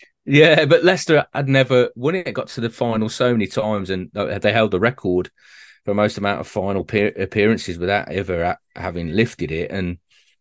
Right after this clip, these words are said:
it just, that, that day just seemed to be, it meant, it, it was meant to be, if you know what I mean. The fact that Yuri was wearing the number eight shirt, which was, uh, is seen as a lucky number in Thailand,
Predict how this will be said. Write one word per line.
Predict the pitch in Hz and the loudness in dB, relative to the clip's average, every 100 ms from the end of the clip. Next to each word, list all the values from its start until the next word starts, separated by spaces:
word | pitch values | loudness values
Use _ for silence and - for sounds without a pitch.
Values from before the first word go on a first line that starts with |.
| _ | _
it | 110 85 | -2 0
just, | 82 - | -2 2
that, | 131 - | 0 2
that | 127 113 | 0 4
day | 123 123 | 4 2
just | 110 101 | 0 -2
seemed | - 113 104 - | 0 0 0 -4
to | 104 | -4
be, | 101 104 95 87 87 _ _ - | 0 0 -2 -4 -10 _ _ -10
it | 104 | -2
meant, | 113 120 120 - - - _ | 2 4 2 -4 -12 -16 _
it, | - - | -14 -2
it | 127 - | 2 2
was | 123 | 4
meant | 120 135 123 | 4 4 0
to | 95 | -6
be, | 92 82 | -4 -6
if | 85 | -6
you | |
know | 87 | -6
what | 85 | -6
I | 82 | -8
mean. | 80 78 - - _ - - - | -10 -14 -18 -20 _ -20 -20 -6
The | 123 | 0
fact | 139 - | 2 2
that | 107 | 0
Yuri | 117 113 104 98 | 4 6 6 2
was | 92 107 | 0 0
wearing | 98 90 90 - | -2 -2 -6 -8
the | 98 | -4
number | 104 92 95 | -2 0 0
eight | 101 78 | 0 -2
shirt, | - 92 87 - | -6 -6 -6 -8
which | 90 - 95 | -12 -10 -10
was, | 85 - - _ _ _ _ _ 92 | -10 -12 -16 _ _ _ _ _ -6
uh, | 92 92 - | -2 -2 -4
is | 98 95 | -8 -8
seen | - 107 95 | -2 -2 -2
as | 98 | -2
a | |
lucky | 95 104 - 92 | -2 -4 -4 -6
number | 98 98 92 82 78 _ - | -4 -4 -4 -4 -8 _ -10
in | 87 87 | -6 -6
Thailand, | 85 104 101 95 87 80 73 | -6 -2 0 0 -2 -6 -12